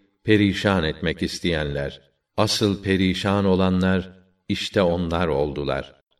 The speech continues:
Gördüğü müthiş manzara karşısında Şuayb yüzünü üzüntüyle öteye çevirip, "Zavallı halkım," dedi. "Ben size Rabbimin buyruklarını tebliğ etmiştim.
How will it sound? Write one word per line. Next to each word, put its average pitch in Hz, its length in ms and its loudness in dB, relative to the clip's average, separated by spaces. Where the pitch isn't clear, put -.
Gördüğü 127 580 4
müthiş 117 540 -2
manzara 95 460 2
karşısında 90 800 0
Şuayb 90 480 0
yüzünü 98 640 2
üzüntüyle 98 720 2
öteye 90 440 0
çevirip, 87 600 -2
"Zavallı 85 580 0
halkım," 76 600 -4
dedi. 69 380 -4
"Ben 113 300 2
size 104 420 2
Rabbimin 101 640 0
buyruklarını 92 720 0
tebliğ 92 440 0
etmiştim. 78 720 -4